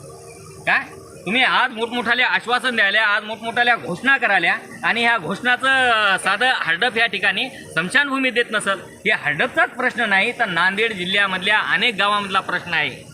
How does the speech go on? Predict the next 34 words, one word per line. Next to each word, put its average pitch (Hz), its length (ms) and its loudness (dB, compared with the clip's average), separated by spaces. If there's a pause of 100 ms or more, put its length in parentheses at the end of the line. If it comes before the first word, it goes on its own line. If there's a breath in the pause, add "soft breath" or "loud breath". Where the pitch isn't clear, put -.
(360)
पावसाळ्यामध्ये 233 580 2
तर 240 100 -2
अक्षरशः 233 440 0
लोकांनी 226 380 0
कोणी 233 240 0
ज्यांना 196 320 2
शेतं 196 300 -2
असतील 226 280 -2
ते 247 80 2
शेतामध्ये 247 420 -2
घेऊन 226 160 0
जातील, 156 480 -6 (280)
हां, - 360 -2
पण 196 120 -2
ज्या 165 140 2
ठिकाणी 240 380 0
स्मशानभूमीच 240 720 0
नसेल, 214 560 -2
तर 202 60 4
त्या 233 200 2
माणसाचं 208 480 2
प्रेत 220 360 -2
जाळायचं 196 460 2
कुठं? 180 240 -2 (560)
हा 220 100 2
मोठा, 214 300 0
सर्वात 202 280 -2
मोठा 202 260 -2
प्रश्न 190 320 -2
आहे. 156 220 0 (680)
हे 185 140 -4
प्रेत 226 260 0 (260)
जाळायचं 214 380 2
कुठं? 180 240 -2